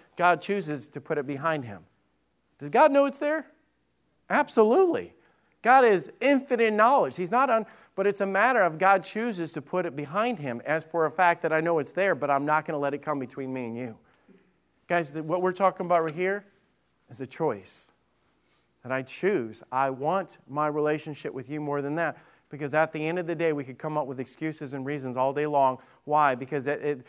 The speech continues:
well, they didn't really mean it when they said they were sorry, but there was more to the story and whatever. It's a choice to say, "Listen, I want to let it go.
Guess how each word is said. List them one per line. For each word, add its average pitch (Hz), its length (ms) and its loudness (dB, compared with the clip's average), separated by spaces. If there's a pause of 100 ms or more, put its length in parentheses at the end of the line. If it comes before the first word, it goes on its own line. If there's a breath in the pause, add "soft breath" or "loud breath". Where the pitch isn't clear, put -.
(240 soft breath)
well, 156 160 2
they 160 140 2
didn't 175 240 4
really 175 260 2
mean 175 240 0
it - 80 -6
when 135 100 -8
they 139 100 -6
said 143 200 -4
they 147 80 -2
were 143 140 -2
sorry, 139 420 2
but 156 200 -4
there 170 100 0
was 143 100 -4
more 175 220 0
to 185 180 -6
the 156 140 -6
story 165 400 -4
and 143 100 -4
whatever. 165 380 2 (240 soft breath)
It's 156 180 -8
a 156 60 -6
choice 175 400 -4
to 151 80 -8
say, 151 260 -4
"Listen, 147 440 -4 (340 soft breath)
I 147 220 4
want 147 560 -2 (100)
to 151 160 -8
let 143 240 2
it - 240 -6 (260)
go. 123 400 2